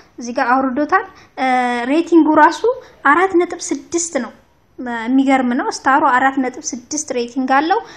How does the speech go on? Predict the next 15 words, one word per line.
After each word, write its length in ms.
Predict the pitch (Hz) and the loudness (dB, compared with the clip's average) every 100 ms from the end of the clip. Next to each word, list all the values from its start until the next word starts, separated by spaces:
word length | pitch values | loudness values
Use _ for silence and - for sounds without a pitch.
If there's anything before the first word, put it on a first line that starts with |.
| - | -14
እ፣ 120 | - 247 240 | -4 -2 0
የሚገርም 540 | 277 294 311 311 277 269 | 4 4 4 2 2 0
አፕ 260 | 277 - 294 | -2 -2 0
ነው። 140 | 302 | 2
መቶ 280 | 269 262 330 | 2 -2 -4
ፐርሰንት 360 | 330 339 339 311 | -2 -4 -2 -2
ሌጂት 340 | 247 262 269 269 | -2 -2 -2 -2
የሆነ 280 | 277 269 269 - | 0 2 2 2
አፕ 220 | 285 - 359 | 0 0 -4
ነው። 140 | 415 523 - - | -4 -6 -14 -4
እ፣ 140 | 302 311 | 0 2
ቪዲዮውን 480 | 277 277 311 381 339 | 2 2 4 2 0
እስከ 300 | 294 - 302 | -6 -4 2
መጨረሻው 420 | 294 285 285 320 | 2 2 -2 -2
ተከታተሉ። 540 | 285 269 240 240 254 | -4 -6 -2 -2 -2